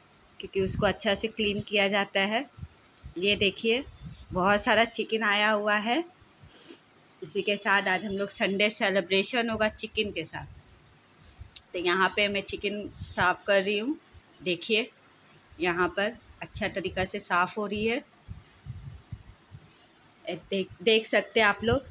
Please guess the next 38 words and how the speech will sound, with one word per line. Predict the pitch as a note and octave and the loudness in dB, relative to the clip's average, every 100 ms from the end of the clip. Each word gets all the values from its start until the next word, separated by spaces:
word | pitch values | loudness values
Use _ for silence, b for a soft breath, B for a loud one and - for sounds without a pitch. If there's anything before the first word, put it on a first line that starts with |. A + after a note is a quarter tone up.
| - - - | -16 -10 -8
अच्छा | F3+ - F#3+ | -6 -2 -2
से | G#3+ | -2
साफ़ | - F#3 F#3+ | 2 4 4
हुआ | G3+ | 2
है, | G3+ G3 | 4 4
यानी | F#3+ F#3+ | 4 2
कि | F#3 | 0
blood, | F3 F3+ G3 F#3+ | 0 2 2 2
blood | G3 G3 | 0 0
सब | - G3 F#3 | -2 -2 0
अच्छा | - F#3+ | 0 -2
से | F#3+ G#3+ | -2 -2
मैं | F#3+ | -4
साफ़ | F#3+ F3 F#3 - | 0 0 0 0
कर | G3+ G3 | -2 0
रही | G3+ G3+ | -2 -2
हूँ। | A3+ F4 - - - - - - | -2 -4 -6 -20 -20 -20 -20 -6
धीरे | G3 F#3+ | 0 0
धीरे | G3+ G#3+ A3 | 2 0 0
पानी | A3 F#3+ F3 G3 | 2 2 4 0
भी | G#3+ | 0
रेड | G3 F#3+ G#3 | 2 2 0
हो | D#3+ | -2
गई | G3+ G#3 | 0 0
है। | A3 D4+ - - | -2 -6 -8 -4
देखिए, | E3 - E3 E3+ - | -4 -4 -12 -12 -16
इसके | - - A#3 | -20 0 2
बाद | A3 G#3+ B3 - - | 6 6 6 0 -6
चलते | B3 G#3+ G#3 | -2 0 2
यहाँ | A#3 A3+ A3 | 2 4 2
पर | A3 A#3+ B3+ | 2 2 2
मसाला | A3 F#3 G3+ F#3 G3+ | 2 2 2 4 2
के | - | 0
लिए | G#3+ A3+ | 4 4
रेडी | G#3 F#3 A3+ | 6 2 4
हो | A#3+ A3 | 2 2
रही | A3+ | 2
है। | B3 | 2